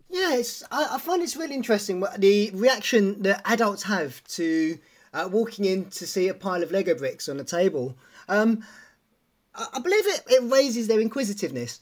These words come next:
"Okay, what's gonna happen here? How am I going to make sure I don't make a fool of myself?" And so when you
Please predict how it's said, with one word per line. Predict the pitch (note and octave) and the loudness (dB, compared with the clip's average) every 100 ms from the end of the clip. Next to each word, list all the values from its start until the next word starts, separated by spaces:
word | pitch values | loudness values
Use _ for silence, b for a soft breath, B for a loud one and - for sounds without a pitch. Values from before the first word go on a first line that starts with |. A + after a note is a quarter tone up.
| - | -4
"Okay, | G#3+ E3 | 0 0
what's | D#3 D4 - | 0 0 0
gonna | F4 D4 | -2 0
happen | B3 G#3 D#3 | 0 -2 -4
here? | C3+ C3+ F3 B B B | -2 -4 -4 B B B
How | G3 C#4 D#4+ | -6 -2 0
am | C4 | 2
I | A3+ G#3+ | 2 2
going | G#3 G#3+ G#3+ | 4 4 2
to | G#3 G3 G3+ G3+ B | 0 0 0 -4 B
make | F#3 B3+ - | 0 0 2
sure | A#3 G#3+ | 2 2
I | G3+ | 2
don't | G#3 G#3+ | 0 0
make | F#3+ G3 | 0 -2
a | G3 | -4
fool | - A#3 G3 | -2 0 0
of | D3+ | -2
myself?" | C#3+ B2+ G2 - _ _ _ b B3 | -6 -8 -12 -18 _ _ _ b -4
And | C4+ | -2
so | - C#4+ A#3+ B B _ _ _ _ A3+ | 2 2 2 B B _ _ _ _ -2
when | D#4 G4+ F#4+ | 2 4 6
you | F4 D#4 | 4 2